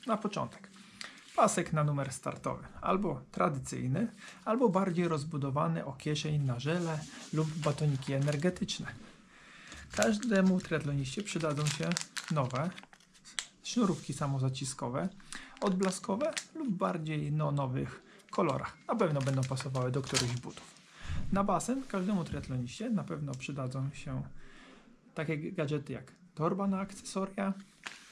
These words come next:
lub nowy czepek silikonowy. Wykorzysta go nie tylko teraz na basenie, ale także podczas open water na wiosnę. Biegaczowi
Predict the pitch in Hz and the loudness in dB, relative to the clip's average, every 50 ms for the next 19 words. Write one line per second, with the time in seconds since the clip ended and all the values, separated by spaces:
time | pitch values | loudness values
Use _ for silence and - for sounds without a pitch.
0 | - - - - - - - - - - 139 143 156 156 - - - - - - | -18 -18 -20 -20 -20 -20 -20 -16 -10 -4 -2 -2 -2 -2 -4 -12 -20 -20 -20 -20
1 | - - - - - - - - 139 143 135 139 131 - - 151 135 139 139 131 | -20 -20 -20 -20 -20 -14 -6 -2 0 0 0 0 -2 -2 -4 -4 -4 -4 -6 -8
2 | - - 143 131 135 131 - 143 139 131 - - - - - - - - - - | -6 -6 -4 -4 -4 -2 -2 -2 -2 -2 -4 -6 -8 -14 -16 -18 -18 -16 -8 -4
3 | 165 170 - 175 170 160 175 170 - 165 151 151 151 151 147 147 160 151 147 143 | -2 -2 0 0 0 0 0 0 -2 -2 -2 0 0 0 -2 -2 -4 -4 -4 -4
4 | 135 139 143 135 131 131 - 135 123 127 170 185 - 302 196 156 147 156 175 - | -4 -2 -2 -2 -4 -4 -4 -6 -6 -4 -4 -4 -4 -2 -2 -2 -2 -4 -4 -6
5 | - - - - - 320 294 247 - 190 175 156 151 - 151 147 - 151 151 - | -12 -16 -14 -6 -2 0 0 0 0 0 -2 -2 -2 -4 -6 -6 -6 -10 -10 -6
6 | - 135 131 - - - 165 151 151 147 139 135 131 127 123 127 127 123 127 127 | -8 -8 -8 -6 -6 -4 -4 -2 -2 -2 -2 0 0 0 -2 -2 -6 -6 -4 -2
7 | 135 139 139 143 127 113 - - - - - _ _ _ _ _ _ _ _ _ | -2 -2 -2 -2 -4 -4 -6 -10 -14 -20 -20 _ _ _ _ _ _ _ _ _
8 | _ - - - - - - - - - - - _ - - - - - - - | _ -20 -20 -20 -20 -20 -20 -20 -20 -20 -20 -20 _ -20 -18 -14 -14 -14 -14 -16
9 | - - _ _ _ _ _ _ _ _ _ - 160 170 170 185 185 - - 147 | -20 -20 _ _ _ _ _ _ _ _ _ -2 0 0 2 2 0 -2 -2 -4
10 | 135 147 202 277 - | -2 -2 -4 -4 -6